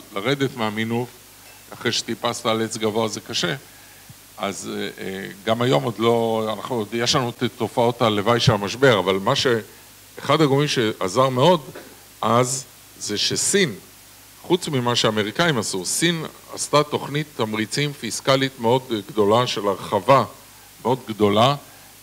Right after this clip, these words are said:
וכתוצאה מזה היא קנתה הרבה סחורות בחו"ל, הגבירה את הצריכה ב-,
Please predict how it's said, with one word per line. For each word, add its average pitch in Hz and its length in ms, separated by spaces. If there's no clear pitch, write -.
וכתוצאה 113 800
מזה 127 460
היא 123 160
קנתה 110 340
הרבה 113 280
סחורות 110 480
בחו"ל, 113 460
הגבירה 110 460
את 113 120
הצריכה 110 500
ב-, 104 100